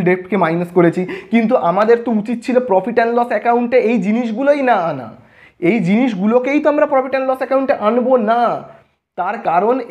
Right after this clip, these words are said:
এইগুলো কি? সব তো নন ক্যাশ item, এগুলোকে তো আমরা আনবোই না। না এনে যে net প্রফিটটা হয় এইগুলোকে আনবোই না, এগুলোকে না এনে যে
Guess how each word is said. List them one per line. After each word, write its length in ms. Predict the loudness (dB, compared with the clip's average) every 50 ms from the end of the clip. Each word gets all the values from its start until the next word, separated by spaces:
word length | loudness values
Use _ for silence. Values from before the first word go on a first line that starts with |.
| 0
এইগুলো 300 | 0 0 -2 0 2 2 2 2
কি? 80 | 2 0 -2 0 0
সব 100 | -2 -2 -2
তো 40 | -2 -2 0 2
নন 140 | 2 0 0 0
ক্যাশ 160 | -2 -2 0 0 0
item, 300 | 0 0 0 -2 -4 -2 -2 0
এগুলোকে 260 | 0 2 0 0 0 0
তো 40 | -2 0
আমরা 120 | 0 0 0 2 2
আনবোই 360 | 2 2 2 0 0 0 0 0
না। 80 | -2 -4 -8 -12 -18 -20 _ _ _ _ _ _ _ _ -8 -4 -4 -2 0 2
না 160 | 2 2 2 2 2 0 0 0 2 2 2
এনে 200 | 2 2 2 0 0 0 0
যে 60 | 2 4 4
net 140 | 2 2 2 0
প্রফিটটা 380 | -2 -2 -2 -4 -6 -2 0 2 2
হয় 140 | 2 2 0 -2 -8 -14 -12 -4 0 0
এইগুলোকে 440 | 2 2 2 2 2 0 2 2 0 0 0 0 -4 -4 -6 -2 0 0
আনবোই 340 | 0 2 2 2 2 2 0 0 -2
না, 80 | -4 -6 -4 -4 -4
এগুলোকে 320 | -2 0 0 0 0 0 -2 0 2 2
না 100 | 2 2 2 2 2
এনে 200 | 2 2 2 2 0 -2 -4 -12 -16 -12 -10 -10 -6 -2
যে 120 | 2 2